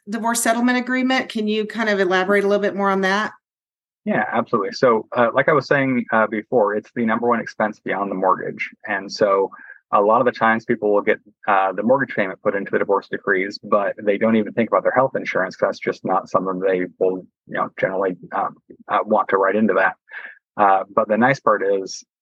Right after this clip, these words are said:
Speaker 2: is you can actually have that as part of your divorce decree, where they will pay you X amount of money each month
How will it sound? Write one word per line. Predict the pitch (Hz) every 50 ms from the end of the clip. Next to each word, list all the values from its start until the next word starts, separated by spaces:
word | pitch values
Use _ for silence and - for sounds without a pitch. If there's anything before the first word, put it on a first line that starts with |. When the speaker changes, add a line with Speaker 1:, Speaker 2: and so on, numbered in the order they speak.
| -
Speaker 2:
is | - 107 101 98 98 95 92 - 110
you | 107 101 107
can | 107 - - 120 113 110
actually | 98 101 - - 107 101
have | 98 101 98 98
that | 95 90 - -
as | 101 95 -
part | - - 101 95
of | 90
your | 92 92
divorce | 92 92 101 101 98 -
decree, | - - - _ - 92 87
where | 87 92 92
they | 95 98 98
will | 98 98 98 92
pay | - - 104
you | 95 92 92 95
X | 104 98 - - -
amount | 98 95 92 92
of | 92
money | 90 92 95 92 90 92 92 101
each | 104 - - - -
month | 104 95 95 92